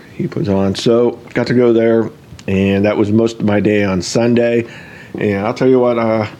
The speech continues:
when you're not used to golfing, especially playing eighteen holes like that,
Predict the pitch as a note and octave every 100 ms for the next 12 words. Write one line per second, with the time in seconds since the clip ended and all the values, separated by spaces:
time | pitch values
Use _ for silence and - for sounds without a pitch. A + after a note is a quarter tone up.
0 | - - - A2+ B2 D3 A#2 B2+ D3 -
1 | C#3 C3+ C3+ D3 C#3+ C#3+ - - - A#2
2 | B2+ A2+ B2 G#2 G#2 - B2+ A#2 A2+ B2+
3 | B2 B2+ A#2 A#2+ A#2+ A#2+